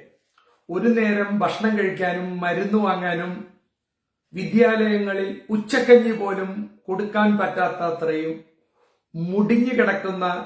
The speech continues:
കേരള ഖജനാവിനെ കൊള്ളയടിച്ചുകൊണ്ട് കേരളത്തിന്റെ സാമ്പത്തിക സ്ഥിതി പാവങ്ങളുടെ കാര്യം കട്ടപ്പുകയായിരിക്കുന്ന ഈ കാലഘട്ടത്തിൽ ഒരു കോടി പതിനാറ് ലക്ഷം രൂപ മുടക്കി ഹേമ റിപ്പോർട്ട് എന്ന് പറഞ്ഞ് സിനിമ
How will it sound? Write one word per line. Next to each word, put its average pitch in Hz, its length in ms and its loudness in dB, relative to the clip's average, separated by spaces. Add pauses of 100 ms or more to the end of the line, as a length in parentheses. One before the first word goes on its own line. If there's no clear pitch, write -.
(200)
കേരള 185 320 -2 (140)
ഖജനാവിനെ 165 600 0 (140)
കൊള്ളയടിച്ചുകൊണ്ട് 156 840 -2 (1000)
കേരളത്തിന്റെ 220 640 4
സാമ്പത്തിക 208 720 0
സ്ഥിതി 190 380 -6 (200)
പാവങ്ങളുടെ 226 720 4
കാര്യം 190 300 -2
കട്ടപ്പുകയായിരിക്കുന്ന 170 1080 -2 (200)
ഈ 233 220 0
കാലഘട്ടത്തിൽ 160 640 0 (1040)
ഒരു 220 280 4
കോടി 233 280 8 (120)
പതിനാറ് 214 560 2
ലക്ഷം 214 400 2
രൂപ 196 260 0
മുടക്കി 175 420 -6 (220)
ഹേമ 202 320 4 (220)
റിപ്പോർട്ട് 185 420 -4 (120)
എന്ന് 185 300 -2
പറഞ്ഞ് 165 320 4 (1160)
സിനിമ 247 320 4